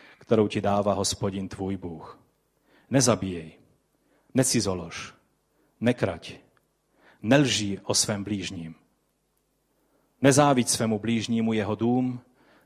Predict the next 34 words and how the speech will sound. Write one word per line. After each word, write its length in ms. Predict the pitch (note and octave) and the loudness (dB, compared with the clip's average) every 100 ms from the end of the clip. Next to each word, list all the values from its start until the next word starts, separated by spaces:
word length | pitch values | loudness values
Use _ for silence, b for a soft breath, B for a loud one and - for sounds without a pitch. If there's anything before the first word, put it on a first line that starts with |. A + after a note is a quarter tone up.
| b | b
nezáviď 480 | B2 C3 C3 C3 B2+ | 4 4 4 2 2
svému 320 | - B2+ B2+ | 2 4 4
blížnímu 440 | A#2+ A2 B2 A#2+ | 2 2 2 4
jeho 200 | A#2+ G#2+ | 4 2
manželku, 760 | A2 B2 B2 C3 C3 C3+ C3+ B2+ _ _ b b b | 0 2 0 -2 -2 -4 -4 -8 _ _ b b b
jeho 200 | A2 A2+ | -2 -2
otroka, 640 | A#2 C3 B2+ - B2+ C3 - | 2 4 4 2 -2 -2 -6
jeho 180 | B2 G#2+ | -4 -2
děvečku, 720 | G#2 A#2+ B2+ - - C3+ C3 - b b b | 2 2 2 -2 -4 -4 -4 -10 b b b
jeho 200 | G#2+ G2 | -2 -2
býka 580 | B2+ C3 - C3+ C3+ B2 | -2 -2 -2 -2 -2 -8
ani 220 | B2+ A2+ A2 | -6 -4 -2
osla, 580 | A2+ - A#2+ A#2 A2+ b b b b | -2 0 0 -2 -6 b b b b
nezáviď 540 | A#2 A2+ C3+ C#3 C3 C3 | 2 4 4 4 2 0
svému 480 | - A#2+ A#2+ A#2+ | 0 2 2 0
blížnímu 600 | G#2+ G#2+ A2 A2+ A2 A2+ | -2 -4 -4 -4 -2 -2
vůbec 420 | G#2 G2+ G2+ G2 - | -2 -6 -6 -6 -8
nic.“ 400 | F2 D#2 - - _ _ _ _ _ _ _ _ _ B B B B | -10 -10 -12 -12 _ _ _ _ _ _ _ _ _ B B B B
Když 140 | B A#2+ | B 2
všechen 300 | E3+ D#3+ E3 | 4 4 2
lid 180 | D3+ B2+ | 2 2
viděl 360 | D#3+ D#3+ D#3+ | 4 6 6
a 60 | D3 | 6
slyšel 360 | - D#3+ E3+ | 4 2 2
to 120 | C#3+ C3 | 4 4
hřmění 500 | - C3 D#3+ E3 C3+ | 4 2 2 4 4
a 60 | |
blízkání 600 | A2+ D3 - D#3+ D#3 D#3 | 4 2 4 4 4 4
a 40 | A#2 | 4
troubení 520 | C3+ D3 D3+ C#3+ B2 | 6 6 6 4 4
rohu 320 | D3 B2+ C#3+ | 4 4 4
a 40 | |
dýmající 560 | A#2 C3+ D3 C#3 C3 A#2+ | 2 0 0 0 0 2
horu, 420 | A2 D3 D3+ D3+ | 4 4 4 -2